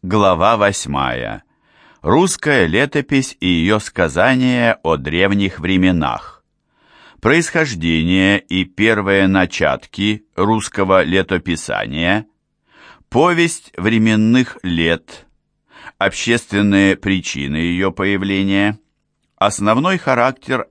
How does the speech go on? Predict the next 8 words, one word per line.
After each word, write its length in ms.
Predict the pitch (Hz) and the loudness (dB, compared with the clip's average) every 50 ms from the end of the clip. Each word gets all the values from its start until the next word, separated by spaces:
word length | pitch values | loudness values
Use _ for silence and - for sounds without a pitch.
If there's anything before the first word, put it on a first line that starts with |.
| _ _ _ - | _ _ _ -4
русского 720 | 101 113 120 120 113 - - - 107 107 104 107 104 101 - | -2 0 0 -2 -4 -8 -8 -4 -2 0 2 4 2 2 2
летописания. 1200 | 87 95 98 87 - 92 85 - 80 76 - - 71 64 62 64 67 67 69 76 78 73 - _ _ _ _ _ _ _ _ _ _ _ _ _ _ _ _ _ - | 0 -2 -2 -2 -2 -4 -6 -6 -8 -10 -8 -6 -6 -6 -6 -6 -8 -8 -6 -4 -4 -6 -6 _ _ _ _ _ _ _ _ _ _ _ _ _ _ _ _ _ -4
Летописание 1200 | - 104 110 123 131 117 - 120 110 - 101 90 87 - - 127 151 160 156 151 147 143 143 135 | -2 0 2 2 2 2 0 -2 -2 -2 -2 -6 -4 -2 -2 0 0 0 0 0 0 2 2 0
составляется 1040 | - - 101 92 - - 87 82 80 82 90 92 87 90 92 87 - - - 85 80 | -2 -4 -8 -8 -4 -4 -2 -2 0 0 0 0 0 0 -2 -4 -6 -6 -4 -4 -4
людьми 540 | 71 80 87 85 78 76 85 92 101 95 - | -2 -2 -4 -4 -4 -2 -2 0 0 -2 -2
городскими, 1120 | - 76 92 101 90 87 82 78 - - - _ - - 50 60 64 71 80 95 110 101 _ _ _ _ _ _ _ _ _ _ _ _ | -4 -2 0 0 2 2 0 -2 -4 -12 -20 _ -14 -10 -10 -8 -6 -2 -2 -2 -2 -4 _ _ _ _ _ _ _ _ _ _ _ _
самим 540 | - - - 120 113 107 113 127 131 120 - | -10 -2 0 2 4 4 4 4 4 2 0
обществом. 880 | - 104 107 104 - - - 101 98 - - - 92 104 104 101 - | 0 0 0 0 0 -4 -6 -6 -6 -6 -8 -4 0 0 0 0 -2